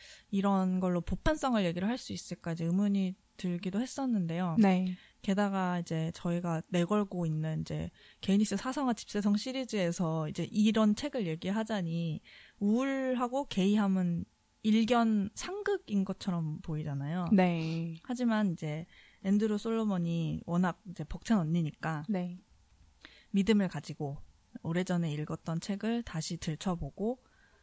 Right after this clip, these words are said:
Speaker 1: 이제 힘들면 한 번씩 보는, 음, 앤드루 솔로몬 언니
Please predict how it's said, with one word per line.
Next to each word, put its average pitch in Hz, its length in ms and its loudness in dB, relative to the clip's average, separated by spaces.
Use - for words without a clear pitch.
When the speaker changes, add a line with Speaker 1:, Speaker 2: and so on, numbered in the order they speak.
Speaker 1:
이제 165 160 -8
힘들면 254 420 4
한 277 120 4
번씩 269 260 0
보는, 170 560 0
음, 160 240 0
앤드루 190 280 4
솔로몬 185 480 2
언니 156 420 0